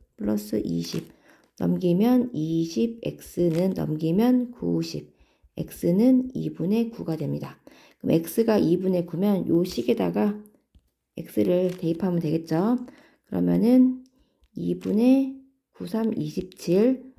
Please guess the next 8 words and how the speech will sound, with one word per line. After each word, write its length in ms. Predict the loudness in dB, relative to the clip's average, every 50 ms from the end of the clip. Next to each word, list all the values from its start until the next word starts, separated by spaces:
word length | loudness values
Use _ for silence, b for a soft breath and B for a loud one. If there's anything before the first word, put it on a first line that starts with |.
| -20 _ _
마이너스 680 | -6 -4 -2 -2 0 0 -2 -2 -4 -6 -10 -12 -12 -8
이분의 720 | -6 -6 -6 -6 -4 -2 0 4 4 6 6 4 2 0 -4
이십 500 | -6 -4 -4 -4 -6 -6 -8 -10 -12 -12 -16 _ -20 _ _ _
하게 240 | _ -4 -2 -2 0
되면 200 | 0 0 0 0
이분의 540 | 0 0 -2 -2 -2 0 0 2 2 0 -2
칠이 240 | -4 -4 -2 -2 0
되겠네요. 480 | 0 -2 -2 -2 -4 -4 -6 -8 -8